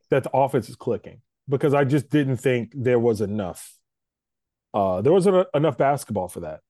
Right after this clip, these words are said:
Russ coming off the bench, how would that work? And right now, it's working well. Kawhi is in his zone. He kills the mid-range, but he's doing it so effortlessly. Paul George all over the court, literally all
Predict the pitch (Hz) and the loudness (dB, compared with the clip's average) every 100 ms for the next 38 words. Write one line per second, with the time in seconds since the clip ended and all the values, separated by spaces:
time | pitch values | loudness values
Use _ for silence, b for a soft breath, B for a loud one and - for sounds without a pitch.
0 | - 120 135 - 143 131 120 131 156 143 | -4 0 0 0 0 0 0 0 0 0
1 | - 120 123 123 143 - 117 76 - _ | 0 0 2 2 0 0 -4 -6 -14 _
2 | _ _ _ _ _ _ - 131 127 117 | _ _ _ _ _ _ -2 2 2 2
3 | 110 143 143 175 170 120 110 117 139 160 | 2 2 2 2 2 0 -2 0 2 2
4 | 143 123 135 160 110 - 135 120 123 139 | 0 2 4 4 2 0 0 4 4 4
5 | 143 123 - 135 131 123 117 120 104 104 | 4 2 -2 -2 0 0 0 -2 -2 -8
6 | 95 98 135 147 113 131 135 - 175 165 | -6 0 2 2 0 -2 -4 2 4 6
7 | 113 117 117 104 113 110 104 b b _ | 2 0 -2 -2 -4 -4 -8 b b _
8 | 143 135 113 156 143 139 117 113 113 92 | 2 2 4 2 2 2 2 2 -4 -10
9 | 90 92 - 135 139 127 135 131 110 - | -12 -18 -2 2 2 4 2 2 0 -2
10 | 139 151 151 147 139 131 127 - - 156 | 2 4 4 4 2 0 -4 -6 -10 -2
11 | 143 - - 131 165 185 - 170 127 98 | 0 -2 -4 0 2 2 0 -4 -4 -6
12 | - - 147 156 123 - | -6 0 4 4 4 -2